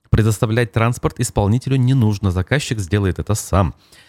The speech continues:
Подрядчик лишь должен иметь микрофон, опыт работы в этой области и обладать необходимыми профессиональными знаниями и навыками. Продолжительность одной экскурсии составляет от двух до четырех часов.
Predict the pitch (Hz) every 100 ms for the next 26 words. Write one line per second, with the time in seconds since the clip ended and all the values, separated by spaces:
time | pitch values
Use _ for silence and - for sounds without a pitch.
0 | - _ 92 82 101 139 - 90 113 -
1 | 90 101 117 107 104 95 92 92 92 90
2 | 85 - 135 117 92 92 92 87 85 98
3 | 82 85 - 95 131 113 - 87 - 98
4 | 78 82 98 107 98 85 - 76 113 107
5 | 92 - - 82 71 90 92 85 76 90
6 | 92 85 85 92 82 92 80 - 73 67
7 | - - - - 95 98 90 104 87 85
8 | 87 82 82 78 - 139 120 101 90 78
9 | 87 113 - - 92 76 80 92 127 85
10 | 82 95 - - 87 - 95 - 73 69